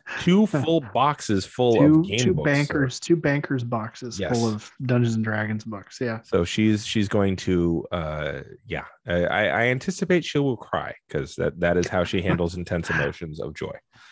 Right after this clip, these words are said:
Speaker 2: Very
Speaker 1: So,
Speaker 2: cool.
Speaker 1: yes.
Speaker 2: Very cool.
Speaker 1: So that, that is the cheerful stuff.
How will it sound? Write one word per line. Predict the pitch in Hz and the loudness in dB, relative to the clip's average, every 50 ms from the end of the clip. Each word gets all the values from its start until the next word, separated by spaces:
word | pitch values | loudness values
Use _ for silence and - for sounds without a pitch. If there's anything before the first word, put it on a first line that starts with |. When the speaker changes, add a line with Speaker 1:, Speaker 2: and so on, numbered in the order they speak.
| - - - - - | -20 -20 -10 -4 -2
Speaker 2:
Very | 131 123 123 135 131 123 127 123 | 0 2 4 4 4 4 4 2
Speaker 1:
So, | 120 | 2
Speaker 2:
cool. | - 101 - - - _ _ _ _ _ | 0 -4 -4 -6 -16 _ _ _ _ _
Speaker 1:
yes. | - - - - - 135 | -8 -6 -6 -4 -4 -4
Speaker 2:
Very | 120 117 120 120 120 117 | -4 -2 -2 -2 -2 -2
cool. | 113 - 113 92 92 - _ _ _ _ _ _ _ _ - - - - | -4 -8 -10 -12 -12 -16 _ _ _ _ _ _ _ _ -12 -12 -12 -10
Speaker 1:
So | - - - 104 98 98 92 80 | -6 0 2 4 4 4 4 2
that, | 95 123 139 151 160 165 - - - _ _ _ - - _ _ - | 2 2 2 2 2 0 -2 -8 -16 _ _ _ -20 -20 _ _ 2
that | 131 147 185 | 4 6 6
is | 196 165 147 | 6 4 2
the | 151 | 0
cheerful | 135 - 165 151 135 - - 110 | 0 2 2 2 2 2 0 -4
stuff. | - - - 104 95 90 85 - - - | -4 -2 0 2 2 2 0 -2 -6 -20